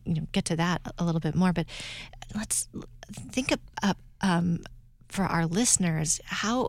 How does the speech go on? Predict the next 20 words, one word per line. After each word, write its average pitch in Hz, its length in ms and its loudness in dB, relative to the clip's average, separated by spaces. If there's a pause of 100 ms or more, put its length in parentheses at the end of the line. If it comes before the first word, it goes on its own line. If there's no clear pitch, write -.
is 190 160 4
it 202 60 0
that - 80 -4
you're 175 160 2
able 170 180 2
to 156 60 -2
do 185 100 0
this 180 220 2
work 160 220 0 (100)
nationwide, 170 880 4 (400)
and, 247 180 2 (120)
and 220 200 6
really 220 400 4 (200)
how 214 520 2 (140)
people 202 240 -2
who 190 100 -2
are 170 60 2
listening 170 320 2
can 170 200 2
get 160 220 0